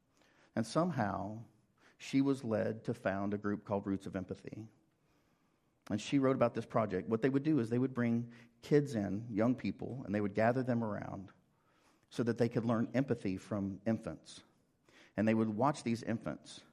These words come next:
'cause they needed to teach empathy to the young.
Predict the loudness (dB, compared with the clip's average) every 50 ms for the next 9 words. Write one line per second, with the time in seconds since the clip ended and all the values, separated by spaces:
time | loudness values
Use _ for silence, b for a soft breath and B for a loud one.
0 | _ b b b b -4 2 2 4 4 4 4 2 2 0 -2 -4 -2 -4 -4
1 | -4 -4 -10 -14 -12 -2 -2 0 0 0 -4 -4 -4 -8 -8 -6 -6 -6 -4 -4
2 | -4 -4 -6 -8 -12 -14